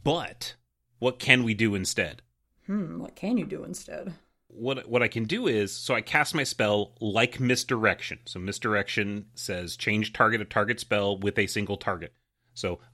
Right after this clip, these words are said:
Speaker 1: I played my Bear Cub. Sama has a thing ag-,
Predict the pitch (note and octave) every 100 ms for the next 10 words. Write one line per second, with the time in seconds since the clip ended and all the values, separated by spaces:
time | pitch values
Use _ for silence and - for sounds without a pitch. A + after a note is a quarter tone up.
0 | - G2 - A#2+ G#2+ A2+ G#2 A#2 A#2+ -
1 | D#3 D3 - _ _ _ - A2+ A2 A2+
2 | A2+ - G#2 G2 - - - G#2+ A2 A#2
3 | A#2 _ _ - G2